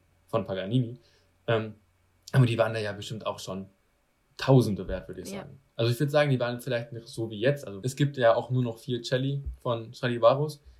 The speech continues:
Speaker 1: Und wer das nicht weiß, warum die so viel wert sind, warum, also man könnte sich, also ich hab mir früher gedacht so, "Hä, bau halt noch mal eine, so wie der Kollege die gebaut hat." Ähm, aber das geht nicht. Also das kann man nicht. Also das hat bisher noch niemand rausgefunden, wie der die gebaut hat.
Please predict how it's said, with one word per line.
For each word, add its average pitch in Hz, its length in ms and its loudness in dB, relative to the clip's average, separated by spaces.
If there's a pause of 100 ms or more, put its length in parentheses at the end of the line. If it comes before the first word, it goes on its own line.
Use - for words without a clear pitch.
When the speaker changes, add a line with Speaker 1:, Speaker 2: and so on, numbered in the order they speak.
(180)
Speaker 1:
Und 123 100 4
wer 123 100 8
das 127 140 2
nicht 139 160 2
weiß, 135 280 4
warum 131 340 2
die 131 120 -2
so 131 140 -2
viel 135 200 -4
wert 139 180 6
sind, 135 140 -2
warum, 113 320 -6
also 107 140 -8
man 110 120 -8
könnte 117 240 -4
sich, - 100 -18
also 101 280 -16
ich 127 120 -2
hab 123 140 -2
mir 120 220 -4
früher 151 180 -2
gedacht 123 340 0
so, 120 220 -8 (240)
"Hä, 131 320 0
bau 120 220 4
halt 120 160 2
noch 123 160 -2
mal 120 140 0
eine, 123 200 -2
so 117 160 -8
wie 113 60 -10
der 107 180 2
Kollege 127 400 4
die 98 100 -8
gebaut 110 360 0
hat." 135 180 -4 (580)
Ähm, 131 420 4 (140)
aber 120 480 0 (600)
das - 120 -4
geht 202 200 0
nicht. 92 200 -8 (240)
Also 120 200 2
das 117 160 -8
kann 208 180 0
man 107 160 0
nicht. 98 220 -10 (160)
Also 110 180 -6
das - 240 -12
hat 131 200 0
bisher 143 260 10
noch 131 160 2
niemand 131 280 0
rausgefunden, 131 560 -2
wie 120 60 -6
der 117 100 0
die 107 120 -8
gebaut 120 340 0
hat. - 180 -8